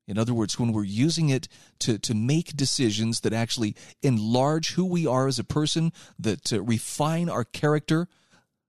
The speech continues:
that allow us to prosper, our options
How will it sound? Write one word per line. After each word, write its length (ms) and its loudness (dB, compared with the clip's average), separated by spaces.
that 100 2
allow 340 2
us 120 0
to 120 -4
prosper, 680 -2
our 180 2
options 560 0